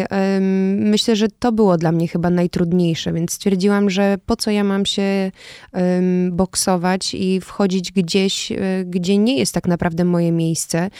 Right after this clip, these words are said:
i może przez lata uda mi się je po prostu wypracować. Może uda mi się dotrzeć do szerszej publiczności i wtedy wrócę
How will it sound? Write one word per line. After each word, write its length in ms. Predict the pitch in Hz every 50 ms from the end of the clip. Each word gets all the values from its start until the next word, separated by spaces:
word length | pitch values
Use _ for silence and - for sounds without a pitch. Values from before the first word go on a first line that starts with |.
| - - - - - _ -
i 260 | 214 190 196 202 202
może 340 | 202 202 196 190 185 185 196
przez 220 | - - 208 -
lata 300 | 196 190 180 - 190 185
uda 200 | 190 196 175 185
mi 100 | 185 185
się 140 | 180 - 190
je 80 | 185 185
po 120 | - 175
prostu 280 | - - 175 - - 175
wypracować. 720 | 165 175 - - 196 - - 277 294 175 170 - - - - -
Może 380 | 196 180 175 175 156 165 175
uda 180 | 175 175 165 175
mi 100 | 175 175
się 120 | - -
dotrzeć 400 | 180 196 240 - - - 196 180
do 100 | 165 175
szerszej 340 | 175 - 185 170 - - 180
publiczności 760 | 156 180 160 165 165 - - - 175 165 156 - - - 170 - 175
i 20 |
wtedy 280 | - - 175 160 170 170
wrócę 420 | 175 240 277 - - - 156 156